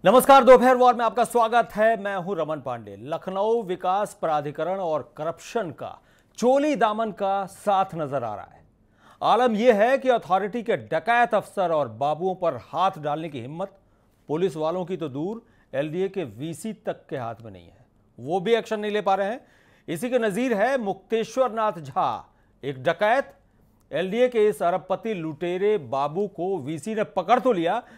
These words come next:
लेकिन लखनऊ पुलिस ने थाने से ही इस डकैत बाबू को छोड़ दिया। आलम यह है कि इस अरबपति डकैत ने अपनी बीवी के नाम पर भी अरबों रुपए की प्रॉपर्टीज बना रखी हैं, लेकिन मजाल यह है कि इस पर कार्रवाई कोई कर सके।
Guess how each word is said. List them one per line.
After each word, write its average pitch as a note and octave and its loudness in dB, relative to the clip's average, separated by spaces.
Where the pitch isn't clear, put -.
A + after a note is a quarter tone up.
लेकिन F#3+ -2
लखनऊ G3 2
पुलिस A3 -2
ने G#3+ -6
थाने F#3+ -4
से G#3 -4
ही F#3+ -4
इस C#3+ -10
डकैत F3 0
बाबू E3+ 0
को F3+ -4
छोड़ C#3+ -6
दिया। A2+ -12
आलम A3+ 2
यह A#3 4
है B3 2
कि C4+ -6
इस A3 -4
अरबपति F#3 -2
डकैत F#3 -2
ने G#3 -8
अपनी E3+ -6
बीवी E3 -6
के G#3+ -2
नाम F#3+ -6
पर G3 -4
भी G3 -2
अरबों F#3 -2
रुपए F#3 -8
की F#3+ -8
प्रॉपर्टीज D#3+ -6
बना E3 -4
रखी E3+ -8
हैं, G3 -10
लेकिन D3+ -6
मजाल E3+ 0
यह F3+ -2
है G#3+ -6
कि G3 -8
इस E3 -10
पर D3+ -4
कार्रवाई D3+ -2
कोई D3+ -4
कर A#2+ -8
सके। G2 -16